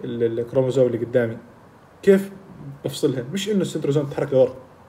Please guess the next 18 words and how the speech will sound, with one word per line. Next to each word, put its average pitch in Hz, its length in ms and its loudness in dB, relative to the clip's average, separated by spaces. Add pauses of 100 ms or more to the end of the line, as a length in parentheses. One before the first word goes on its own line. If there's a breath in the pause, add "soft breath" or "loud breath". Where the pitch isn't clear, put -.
(600)
لا، 190 180 2 (560)
المايكروتوبيول 180 1040 4
فيلمنتس 196 640 4 (560)
بقصرن، 151 580 4 (540)
فبسحبن 170 580 2
هذا 165 720 4
الجزء 143 500 2
من 147 140 -4
الكروموسوم 185 560 -2
كامل 196 360 0
لهاي 165 220 2
الجهة. 120 320 -6 (400)
فشو 180 160 2
بصير 196 200 2
شكله؟ 156 360 4 (2500)
بصير 139 320 2
هذا 151 240 4
الكروموسوم، 151 760 0